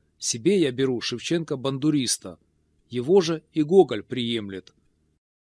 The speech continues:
Этого Шевченко приемлю и я. Он наш. А вам я оставляю то, что осталось от бронзовой статуи. "А как же тогда вурдалак?" —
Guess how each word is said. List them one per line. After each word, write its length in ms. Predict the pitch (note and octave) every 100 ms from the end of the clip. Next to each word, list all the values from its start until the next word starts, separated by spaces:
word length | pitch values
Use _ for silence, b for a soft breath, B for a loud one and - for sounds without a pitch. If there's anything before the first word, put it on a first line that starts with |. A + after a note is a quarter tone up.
| _ _ -
Этого 380 | C#3+ A#2+ G#2+
Шевченко 720 | - G#2+ - E3+ G3 F3 E3 E3 -
приемлю 640 | C3 B2+ F#3 F3+ E3+ E3+ -
и 80 | E3+
я. 400 | A2+ G#2 F#2 - _ _ _ -
Он 260 | F3+ G#3 G3 _ -
наш. 500 | A2 B2 G#2 - - _ _ _
А 120 | C3
вам 300 | B2 G3+ G3+
я 200 | D3 C3
оставляю 520 | B2+ - C#3 D#3+ D#3+ D3+
то, 220 | G3 G3+
что 220 | - C3
осталось 540 | B2 - F3 F3 D3+ -
от 180 | A#2
бронзовой 540 | G#2 C3 C#3+ B2+ B2+ A#2
статуи. 680 | - A2+ G#2 - G2+ F#2 - _ _ _ _ _ _ _ _ _
"А 160 | D3+ C#3+
как 300 | G#3 G3+ D3+
же 120 | E3
тогда 340 | E3 D3+ F#3
вурдалак?" — 640 | D#3 E3 D3+ F#3+ D#3 A#2